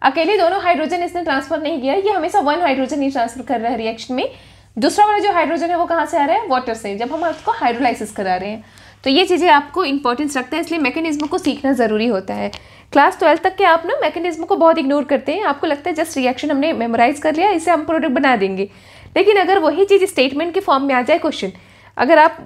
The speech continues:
कॉम्पिटिटिव एग्जाम्स दे रहे हैं जिसमें, अ, नीट एनजेई की प्रिपरेशन कर रहे हो या जेम गेट की प्रिपरेशन कर रहे हैं, तो वहाँ पे वो स्टेटमेंट फॉर्म में आ जाएगा कि ठीक है, एल्यूमिनियम हाइड्राइड आपने लिया, उससे रिडक्शन करा दिया कार्बोनिल ग्रुप को,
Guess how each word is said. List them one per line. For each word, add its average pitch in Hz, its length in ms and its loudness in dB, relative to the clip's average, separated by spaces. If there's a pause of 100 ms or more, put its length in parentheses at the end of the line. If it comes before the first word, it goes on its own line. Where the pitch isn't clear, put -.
(120)
कॉम्पिटिटिव 277 380 0
एग्जाम्स 285 360 2
दे 311 100 0
रहे 294 120 0
हैं 381 120 0
जिसमें, 311 220 -8
अ, 226 400 0
नीट 269 280 0
एनजेई 285 360 0
की 285 80 -4
प्रिपरेशन 269 460 -4
कर 277 140 0
रहे 277 80 2
हो 285 60 2
या 285 220 2 (480)
जेम 269 400 2
गेट 269 240 2
की 381 60 0
प्रिपरेशन 285 420 -2
कर 269 160 0
रहे 247 100 0
हैं, 330 100 -2
तो 359 80 -4
वहाँ 302 160 2
पे 320 120 -2
वो 381 200 4
स्टेटमेंट 311 420 -2
फॉर्म 359 200 0
में 359 80 2
आ 349 100 4
जाएगा 330 360 2 (400)
कि 285 60 2
ठीक 294 240 0
है, 208 160 -2 (240)
एल्यूमिनियम 285 460 2
हाइड्राइड 277 400 2
आपने 285 240 2
लिया, 247 280 0
उससे - 400 -4
रिडक्शन 311 400 0
करा 330 220 4
दिया 233 200 2
कार्बोनिल 214 440 0
ग्रुप 196 240 -4
को, 440 140 0